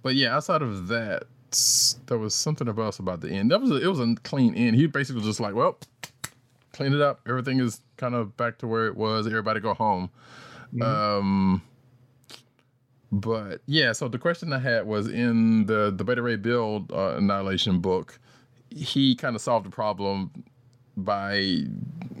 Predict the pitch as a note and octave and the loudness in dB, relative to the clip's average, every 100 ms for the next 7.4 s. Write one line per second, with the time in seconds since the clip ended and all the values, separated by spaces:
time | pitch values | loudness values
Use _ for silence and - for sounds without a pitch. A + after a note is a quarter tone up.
0 | D#2 E2 F2+ E2 D#2+ D2 D2 - - C3+ | -6 0 2 2 2 0 -4 -12 -6 -2
1 | A2+ G#2 B2+ G#2+ G2+ - A#2 - - A#2+ | 0 -2 -2 -2 -4 -4 -4 -2 0 2
2 | G#2+ G#2 G2 G2 - G2 G2+ F#2 F#2 G#2 | 0 -2 0 -2 -2 -2 0 2 2 -2
3 | G2 F#2+ G2+ F#2 F#2+ G#2 F#2+ F#2+ F#2 F#2+ | -2 0 0 0 -2 -4 -4 -2 0 0
4 | F#2+ - - - G#2 F#2 A#2 G2+ - G#2 | -4 -6 -8 -6 -4 -4 -4 -4 -4 -6
5 | E2+ - - - - _ - - - - | -6 -10 -20 -20 -20 _ -16 -14 -8 0
6 | G#2 F#2+ B2 A#2 G2+ G#2+ F#2+ F#2 - A2 | 2 2 0 -2 -4 -2 -2 -4 -6 -8
7 | F#2 - F#2 F2 | -8 -4 -2 -2